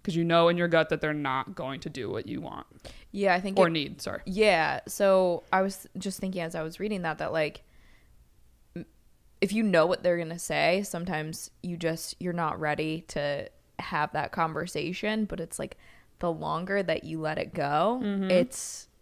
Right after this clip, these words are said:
Speaker 2: it's just gonna be a harder and harder conversation to have because your feelings for this person are probably gonna get deeper.
Speaker 1: Mm-hmm.
Speaker 2: And like you just said, like, the, when a relationship ends, the flags were there the whole time.
Speaker 1: Right.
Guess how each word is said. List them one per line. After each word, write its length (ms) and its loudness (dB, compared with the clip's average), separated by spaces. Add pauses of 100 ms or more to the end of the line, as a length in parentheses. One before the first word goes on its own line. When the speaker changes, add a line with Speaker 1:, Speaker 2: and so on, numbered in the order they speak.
(220)
Speaker 2:
it's 100 0
just 160 -4
gonna 160 0
be 260 -6
a 120 -2
harder 260 -2
and 100 -6
harder 200 -6
conversation 640 -10
to 60 -8
have 440 -2
because 540 -8
your 300 -6 (240)
feelings 340 -8
for 60 -14
this 120 -8
person 260 -12
are 60 -10
probably 300 -6
gonna 160 -8
get 180 -4
deeper. 480 -4
Speaker 1:
Mm-hmm. 360 0
Speaker 2:
And 220 2
like 240 -2
you 60 -10
just 140 -10
said, 360 0 (100)
like, 120 -4 (720)
the, 120 -4 (120)
when 200 0
a 60 -2
relationship 460 0
ends, 240 -4
the 80 -12
flags 320 -6
were 80 -6
there 160 -6
the 80 -10
whole 160 -6
time. 560 -8
Speaker 1:
Right. 400 -8